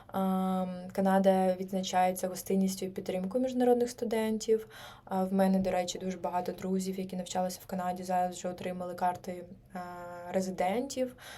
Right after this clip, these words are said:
Зараз дуже багато в Україні, ем, українців, е, виїхали в Канаду, отримують там освіту і живуть. Е, і Канада дуже-дуже, е, зустрічає нас, е, там, я б сказала, ну,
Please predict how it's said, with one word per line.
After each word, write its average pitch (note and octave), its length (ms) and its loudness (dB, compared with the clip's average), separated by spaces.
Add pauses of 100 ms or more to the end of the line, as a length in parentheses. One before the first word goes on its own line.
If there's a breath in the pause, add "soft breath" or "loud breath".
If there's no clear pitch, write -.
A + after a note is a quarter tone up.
(120 loud breath)
Зараз F#3 220 4
дуже F#3 180 -4
багато F3+ 440 -2
в F3 120 -10
Україні, B3 760 2 (140)
ем, G3 840 0 (100)
українців, G#3+ 760 2
е, G#3 300 0
виїхали G#3 440 0
в G3 80 -10
Канаду, F#3+ 380 0
отримують F#3+ 420 0
там F#3 180 -2
освіту G#3+ 500 -4
і F#3+ 60 -2
живуть. F#3+ 480 -2 (480 loud breath)
Е, F#3 240 -2
і - 60 -4
Канада F#3+ 400 4
дуже-дуже, F#3 640 -4
е, F3+ 160 -4 (680)
зустрічає F#3 680 -2 (600)
нас, F#3 480 -2
е, F3+ 320 -4
там, F3+ 480 -2 (560 loud breath)
я F#3 120 0
б - 100 -12
сказала, F3+ 760 -4 (280)
ну, F#3+ 260 0